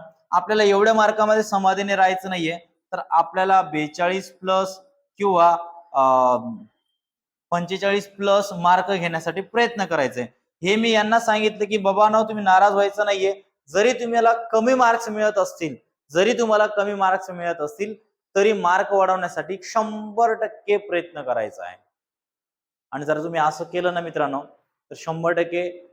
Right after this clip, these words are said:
तुम्हाला त्या ठिकाणी यश मिळू शकतो आणि येणाऱ्या पोलीस भरतीमध्ये शंभर टक्के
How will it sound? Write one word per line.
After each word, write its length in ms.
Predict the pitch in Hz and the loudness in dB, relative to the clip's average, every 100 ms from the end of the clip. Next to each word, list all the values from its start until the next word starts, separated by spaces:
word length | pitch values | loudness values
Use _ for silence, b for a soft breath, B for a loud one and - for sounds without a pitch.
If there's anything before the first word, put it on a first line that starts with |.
| _ - | _ -14
तुम्हाला 340 | 147 151 151 | -4 0 2
त्या 140 | 156 151 | 0 -2
ठिकाणी 380 | 143 139 143 151 - | -4 -6 -8 -10 -6
यश 240 | 170 165 | -6 -6
मिळू 200 | 170 170 | -8 -10
शकतो 580 | 170 170 - 190 196 _ _ _ | -8 -10 -8 -10 -10 _ _ _
आणि 200 | 151 151 | -8 -4
येणाऱ्या 300 | 143 165 170 | -2 0 0
पोलीस 320 | 170 165 170 | -2 -6 -8
भरतीमध्ये 600 | 143 151 160 156 156 160 156 - _ | -8 -8 -8 -10 -6 -6 -8 -14 _
शंभर 380 | - - 180 196 | -16 -12 -6 -4
टक्के 480 | 170 147 151 151 - | -2 -6 -10 -14 -16